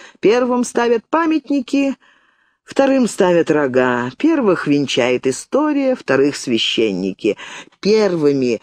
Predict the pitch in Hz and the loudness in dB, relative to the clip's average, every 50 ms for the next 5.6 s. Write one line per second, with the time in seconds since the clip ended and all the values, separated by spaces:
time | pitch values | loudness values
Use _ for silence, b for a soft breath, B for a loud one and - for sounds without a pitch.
0 | B B B B 107 113 131 151 156 143 117 101 113 151 180 - - - - 147 | B B B B -6 -2 0 0 0 0 -2 -2 0 0 0 -2 -2 -2 -2 -2
1 | - - - 131 123 117 131 196 269 277 240 - - 139 127 - - 117 123 113 | 0 0 0 2 2 2 2 0 0 -2 -2 -2 -2 -2 -2 -4 -4 -2 -2 -2
2 | - - - 123 131 156 214 285 294 269 262 - - 202 202 202 185 - 240 240 | -2 -2 -2 0 0 2 2 0 0 0 -2 0 0 0 0 0 -2 -2 -2 0
3 | 226 220 202 180 214 220 196 208 196 175 143 135 170 226 285 294 269 294 294 269 | 0 0 0 0 0 0 0 -2 -2 -2 -2 0 2 2 2 2 0 -2 -2 -2
4 | - - - 247 254 254 247 220 - - 202 175 - - - 196 202 196 - - | -4 -4 -2 0 0 0 0 0 -2 -2 -4 -4 -4 -6 -4 -2 -2 -4 -6 -8
5 | - 190 180 175 165 147 123 107 117 101 76 - | -6 -2 0 0 0 -2 -2 -2 0 0 -2 -4